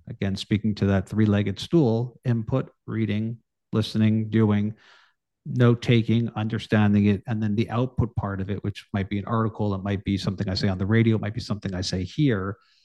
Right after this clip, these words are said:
That to me is, is how I'm, I organize. So I, it's not necessarily the tools so much as the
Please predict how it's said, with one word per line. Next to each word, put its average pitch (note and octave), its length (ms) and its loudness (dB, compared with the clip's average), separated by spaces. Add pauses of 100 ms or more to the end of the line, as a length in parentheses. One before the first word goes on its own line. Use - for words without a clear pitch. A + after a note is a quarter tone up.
(240)
That B2+ 360 0
to B2+ 120 -2
me G#2+ 360 2
is, G2+ 400 -6
is A2 160 -8
how G#2+ 240 0
I'm, G2+ 220 0 (140)
I A#2 120 0
organize. C3 580 0
So - 80 -2
I, A#2+ 160 2
it's C3 160 -8
not C#3+ 160 -6
necessarily B2 560 -4
the G2+ 140 -6
tools C#3+ 480 0
so B2 120 0
much A2+ 300 0
as G#2+ 220 0
the G#2 320 -2